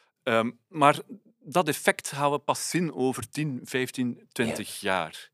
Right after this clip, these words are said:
Speaker 2: Delen, helpt dat? Deelsystemen van auto's bijvoorbeeld, om de vraag naar grondstoffen te reduceren?
Speaker 1: Ja, absoluut. Eh, dat is evident. Als,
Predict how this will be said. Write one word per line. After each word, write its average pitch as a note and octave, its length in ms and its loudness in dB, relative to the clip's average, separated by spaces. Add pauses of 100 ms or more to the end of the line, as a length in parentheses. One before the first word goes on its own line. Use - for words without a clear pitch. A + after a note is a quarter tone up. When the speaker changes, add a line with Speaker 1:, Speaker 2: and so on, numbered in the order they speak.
(120)
Speaker 2:
Delen, E3+ 640 8
helpt C3+ 280 6
dat? - 280 4
Deelsystemen B2+ 960 4
van G#2 160 4
auto's A2 440 6
bijvoorbeeld, A#2 480 2
om C3 220 6
de G2 140 4
vraag G2+ 480 4
naar G#2 200 4
grondstoffen A2 560 0
te G#2 100 -6
reduceren? A2+ 640 -4 (120)
Speaker 1:
Ja, A#2 220 4
absoluut. - 760 -4
Eh, B2 100 -8
dat A#2 120 -8
is G#2+ 120 -4
evident. A#2+ 580 -2
Als, - 400 -6